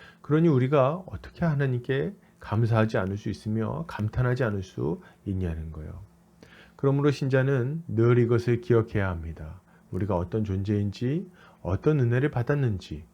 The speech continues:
그리고 어떻게, 예, 그 은혜에 합당하게 살아야 할 것인지 이것을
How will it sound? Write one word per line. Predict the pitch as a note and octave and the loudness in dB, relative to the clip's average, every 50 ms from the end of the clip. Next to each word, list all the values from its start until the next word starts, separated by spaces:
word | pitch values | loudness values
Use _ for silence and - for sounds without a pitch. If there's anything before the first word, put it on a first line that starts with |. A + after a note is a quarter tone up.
| _ _ _ _ | _ _ _ _
그리고 | - - A#2+ A#2+ A#2+ C#3+ B2 A#2 D3 F#3 F#3 - - - - - _ _ _ _ _ _ _ _ _ _ _ _ _ _ _ _ _ _ - | -4 -2 -2 0 2 4 4 4 2 0 -4 -8 -18 -20 -20 -20 _ _ _ _ _ _ _ _ _ _ _ _ _ _ _ _ _ _ -6
어떻게, | - - G#2 - - D#3 - - - C#3 B2+ C#3 E3+ G#3+ A3 - - - _ - | 0 0 2 2 2 0 0 2 2 4 4 4 4 2 -2 -6 -12 -18 _ -8
예, | F#2 F2+ F2+ F2 | -6 -4 -4 -4
그 | - - C3+ C3+ B2+ A#2+ | -2 0 2 4 6 6
은혜에 | A#2 B2 B2+ C3 | 6 4 4 2
합당하게 | C3+ C3 - - - C3+ A#2 G2+ F#2+ F#2 - B2 D3+ G3+ G#3+ - _ _ | 2 0 0 -2 0 0 0 0 0 -2 -2 -2 -2 -2 -4 -8 _ _
살아야 | - - - A2+ A2+ G#2 F#2+ F2+ G#2+ D3+ E3+ E3 | -14 -10 -4 -2 0 0 0 0 -2 -2 -4 -6
할 | - - A#2 - | -8 -8 -8 -6
것인지 | - F2+ - - - D#2+ D2+ D2 - - _ _ _ _ _ - | -6 -6 -6 -8 -10 -14 -16 -16 -18 -20 _ _ _ _ _ -16
이것을 | A#2+ - G#2+ F2+ F2 - E2+ E2 A#2 D#3 G3+ G3+ | -8 -4 -4 -4 -4 -6 -6 -4 -4 -4 -4 -6